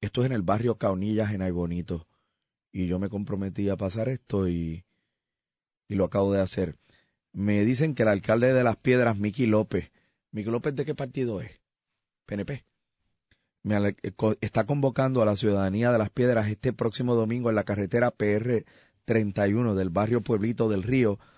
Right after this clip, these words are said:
a una protesta para exigir a la Autoridad de Energía Eléctrica y al Cuerpo de Ingenieros que atiendan la situación de falta de energía eléctrica en el setenta por ciento de la población de Las Piedras.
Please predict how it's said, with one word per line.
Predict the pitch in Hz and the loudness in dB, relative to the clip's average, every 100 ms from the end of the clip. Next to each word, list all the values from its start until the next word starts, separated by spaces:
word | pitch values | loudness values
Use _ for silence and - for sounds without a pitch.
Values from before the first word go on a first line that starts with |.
| _ _ | _ _
a | 113 | 0
una | 113 135 | 2 2
protesta | 139 117 - 123 - 117 | 0 0 0 0 0 -2
para | 110 98 | 0 -2
exigir | - 98 104 | -2 -2 2
a | 113 | 2
la | |
Autoridad | 110 107 101 101 104 | 2 0 0 0 0
de | 110 | -2
Energía | 98 98 110 | -2 0 0
Eléctrica | 113 - 110 107 101 - _ _ _ - | 0 -2 -2 -2 -4 -6 _ _ _ 0
y | 107 | 0
al | 95 | 2
Cuerpo | 117 113 139 | 0 0 2
de | 127 | 2
Ingenieros | 120 110 117 117 - | 2 0 0 0 0
que | 107 | -2
atiendan | - 113 131 120 | 0 0 0 0
la | 104 | -2
situación | 98 101 95 - 117 107 95 - _ _ _ _ 82 | -4 -2 -2 0 0 -2 -4 -10 _ _ _ _ -10
de | 92 98 | -2 -2
falta | 92 - 127 135 - 131 - _ - | 0 2 2 0 0 -2 -2 _ -6
de | 107 | -4
energía | 95 90 120 | -4 -2 0
eléctrica | 117 117 123 113 120 113 _ _ _ - | 0 0 -2 0 0 -2 _ _ _ -4
en | 104 95 | -2 0
el | 98 90 | -2 -2
setenta | - 104 95 - 113 131 - 131 | -4 -2 -4 -2 -4 -4 -2 -2
por | - 101 | 0 -2
ciento | 92 113 110 - 110 | 0 -2 -2 -2 0
de | 101 | 0
la | 92 | -2
población | 85 98 90 85 - 101 98 110 | -2 -2 -2 -4 -4 -4 -4 -4
de | 95 | -4
Las | 82 - - _ - | -6 -8 -12 _ -16
Piedras. | - - - - - - - | -14 -12 -14 -18 -18 -18 -18